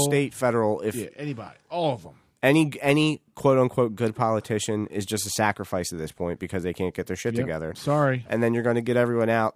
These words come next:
Speaker 1: so that lobbyists can't sink their fucking teeth into 'em for thirty years, like a Barbara Mikulski or a fucking, uh, you know,
Speaker 2: Or Cardin.
Speaker 1: whatever.
Speaker 2: Cardin,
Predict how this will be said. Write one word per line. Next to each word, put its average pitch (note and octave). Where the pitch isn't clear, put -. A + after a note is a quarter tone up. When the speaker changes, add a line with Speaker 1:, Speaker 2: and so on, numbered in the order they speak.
Speaker 1:
so G#2+
that G2
lobbyists G2+
can't G2
sink -
their G#2
fucking G2
teeth A2
into F2
'em E2+
for F2
thirty A2
years, F#2+
like G2
a G2
Barbara G2+
Mikulski F2+
or E2
a E2
fucking, E2+
uh, E2+
you B2
know, A2
Speaker 2:
Or D#3+
Cardin. F3
Speaker 1:
whatever. A#2
Speaker 2:
Cardin, D#3